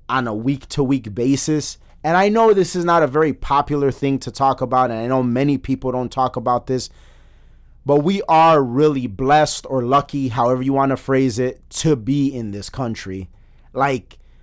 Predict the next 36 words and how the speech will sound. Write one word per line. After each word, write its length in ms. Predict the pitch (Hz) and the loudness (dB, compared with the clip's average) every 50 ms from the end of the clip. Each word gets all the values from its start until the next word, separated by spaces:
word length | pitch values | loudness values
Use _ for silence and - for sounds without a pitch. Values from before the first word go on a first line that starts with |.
| - - - - - - | -20 -20 -20 -20 -6 0
without 420 | 143 156 147 - 196 202 202 185 | 0 0 2 4 4 6 6 6
a 60 | 143 131 | 4 2
shadow 400 | - - 160 151 151 147 139 131 | 0 2 2 4 4 4 4 2
of 100 | 123 107 | 2 0
a 100 | 117 113 | -2 -4
doubt. 360 | 107 - 135 135 131 131 - - | 0 2 2 4 4 2 0 -2
And 460 | 151 147 147 143 143 139 135 131 113 - - - - - - - | -2 0 2 2 2 0 0 -2 -6 -8 -16 -20 -20 -8 -2 0
I'm 140 | 165 185 | 2 2
not 220 | 202 208 190 190 - | 4 2 2 2 0
the 80 | 147 | -2
super 760 | - - - - 196 190 160 - 175 170 165 160 156 147 139 - _ _ _ - - - - | -2 -2 -2 0 0 -2 0 0 2 2 2 2 2 0 -2 -6 _ _ _ -20 -18 -10 -4
most 360 | 127 143 151 156 143 - - | 0 2 4 2 2 0 0
well-traveled 840 | 127 131 139 143 147 143 - - 160 143 147 143 135 139 120 113 104 | 2 4 4 4 4 2 0 0 0 2 2 2 0 -4 -6 -4 -2
guy 220 | 127 127 139 139 | 0 2 2 0
in 120 | 143 135 127 | 0 -2 -2
the 100 | 120 110 | -2 -2
world, 400 | 107 113 131 143 143 135 113 104 | 0 0 2 2 2 2 0 0
but 120 | 139 131 | 0 2
I 160 | 127 135 139 | 2 2 2
have 360 | 131 113 143 143 147 123 117 | 0 2 2 2 0 0 0
been 160 | 107 143 143 131 | -2 -2 -2 0
other 280 | 113 127 127 139 135 | 0 0 0 0 0
places 480 | - - 143 135 135 - - 131 113 123 | -2 -2 -2 -2 -2 -2 -6 -6 -6 -6
in 100 | 123 120 | -4 -4
the 100 | 110 101 | -4 -4
world, 400 | 101 110 127 131 139 139 131 - - - - _ _ _ _ _ _ _ - - - _ _ - | -2 0 2 2 2 0 -2 -6 -14 -20 -20 _ _ _ _ _ _ _ -20 -20 -20 _ _ -8
and 300 | - 131 135 131 123 127 | -6 -4 -2 -2 -2 -2
it's 180 | 135 127 - | -2 -2 -2
not 300 | 147 139 135 127 120 104 | -2 0 0 0 -2 -2
like 240 | 104 98 95 90 - | -6 -10 -10 -10 -12
this. 540 | - 95 92 90 90 - - - - - - - - - - - | -14 -12 -12 -10 -10 -10 -12 -12 -14 -16 -18 -20 -20 -14 -8 -6
It's 180 | 127 123 - | -6 -6 -2
not 220 | 135 131 127 123 120 | -2 -2 0 -2 -2
like 240 | 110 101 98 - - | -4 -8 -8 -8 -8
this. 320 | 107 104 98 - - - - - | -8 -6 -6 -6 -8 -10 -10 -12
And 560 | 117 117 117 117 120 117 117 113 113 110 104 | -10 -10 -8 -6 -6 -6 -6 -6 -6 -6 -8